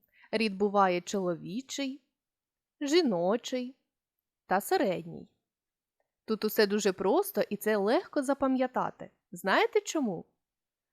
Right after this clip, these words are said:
А тому що іменник чоловічого роду співвідноситься зі словом «він», жіночого — зі словом «вона», а середнього — зі словом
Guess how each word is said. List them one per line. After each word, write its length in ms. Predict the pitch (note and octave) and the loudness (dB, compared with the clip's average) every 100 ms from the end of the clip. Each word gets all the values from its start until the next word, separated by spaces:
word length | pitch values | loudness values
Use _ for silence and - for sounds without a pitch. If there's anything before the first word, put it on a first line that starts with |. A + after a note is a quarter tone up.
| _ | _
А 120 | - C4+ | -4 -2
тому 280 | D4+ D#4 | 0 -2
що 140 | D#4+ C#4 | 0 -2
іменник 520 | - C#4+ D4+ D4+ C#4 | -2 0 2 0 -2
чоловічого 640 | - C#4+ C#4 C4+ D4 C#4 | -2 -2 -2 -2 0 4
роду 280 | C#4+ F#4 F#4 | 4 4 2
співвідноситься 840 | - - G3+ G3+ A3 D#4+ F#4+ - B3+ | 0 -2 -2 0 2 2 0 -2 -2
зі 140 | A3 | -2
словом 460 | A3 G#3+ A3 D#4 E4+ | 0 0 4 2 2
«він», 380 | A#3+ F#3 F3+ - _ _ - | -2 -4 -6 -10 _ _ -4
жіночого — 840 | G#3 G#3+ G#3 D4 - D#4+ G#3 F3+ - | 0 2 4 2 2 -2 0 -4 -6
зі 200 | A#3+ B3 | -6 -6
словом 440 | - B3+ B3 B3 A#3+ | 0 2 4 2 2
«вона», 480 | B3+ B3+ A#3 F3 - _ _ _ | 2 2 2 0 -4 _ _ _
а 180 | G3 G3 | 6 6
середнього — 880 | - E3+ E3 B3 F#4 E4+ F#3+ F#3 - _ G#3 | 4 -2 0 0 0 -2 -4 -6 -8 _ -8
зі 240 | G3 G3 | -6 -6
словом 600 | - F3 F#3 C#4+ F3+ F3+ | -4 -2 2 2 0 -6